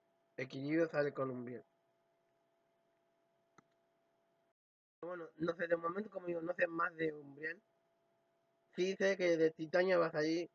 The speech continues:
Unas vacaciones de muerte de Tessa Bailey, que es la autora de Sucedió un verano.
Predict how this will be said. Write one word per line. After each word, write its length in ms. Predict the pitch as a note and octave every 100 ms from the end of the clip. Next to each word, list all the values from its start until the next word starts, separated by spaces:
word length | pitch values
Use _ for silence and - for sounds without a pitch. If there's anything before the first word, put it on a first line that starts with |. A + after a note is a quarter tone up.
| -
Unas 220 | E3 E3+
vacaciones 520 | D#3+ D#3 D3+ D#3+ D#3
de 80 | C#3+
muerte 440 | C#3 D3+ D#3 F3
de 120 | D3
Tessa 320 | B2+ C3+ C3+ B2
Bailey, 360 | C3 D3+ F3 - _ _ -
que 80 | D3
es 40 |
la 60 | D3
autora 300 | C3+ C#3+ D3
de 60 |
Sucedió 320 | C#3+ C3+ C3+
un 120 | C#3 C3
verano. 400 | B2+ C3+ D#3+